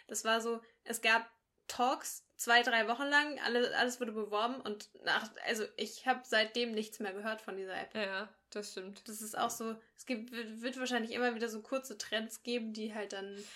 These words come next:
Speaker 2: Ja, aber also Podcast
Speaker 1: das irgendwie versuchen,
Speaker 2: äh,
Speaker 1: noch mal neu aufzugreifen oder so, aber
Speaker 2: hält ja jetzt schon
Speaker 1: ja.
Speaker 2: relativ lang an und ich meine, die Prognose ist ja
Speaker 1: Ja,
Speaker 2: auch, dass es
Speaker 1: voll.
Speaker 2: in den nächsten Jahren erstmal noch mal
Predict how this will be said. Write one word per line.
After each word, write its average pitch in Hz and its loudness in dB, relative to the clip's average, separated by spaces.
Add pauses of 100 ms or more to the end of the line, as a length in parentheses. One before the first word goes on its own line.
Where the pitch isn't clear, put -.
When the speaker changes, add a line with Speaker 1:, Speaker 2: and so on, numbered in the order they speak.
(140)
Speaker 2:
Ja, 214 0
aber 226 8
also 196 2
Podcast 220 2
Speaker 1:
das 302 0
irgendwie 311 2
versuchen, 269 2
Speaker 2:
äh, - 4
Speaker 1:
noch 254 8
mal 247 8
neu 233 6
aufzugreifen 214 0
oder 190 -2
so, 190 -6
aber 208 4
Speaker 2:
hält 240 4
ja 302 8
jetzt 285 4
schon 240 -2
Speaker 1:
ja. 226 4
Speaker 2:
relativ 240 4
lang 214 2
an 233 4
und 240 -2
ich 214 -10
meine, 214 2
die 214 -4
Prognose 226 -2
ist 262 -6
ja 277 4
Speaker 1:
Ja, 240 6
Speaker 2:
auch, 214 2
dass 220 0
es 208 -2
Speaker 1:
voll. 214 -2
Speaker 2:
in 208 -4
den 196 -6
nächsten 240 -6
Jahren 294 2
erstmal 262 -4
noch 254 -8
mal 240 -4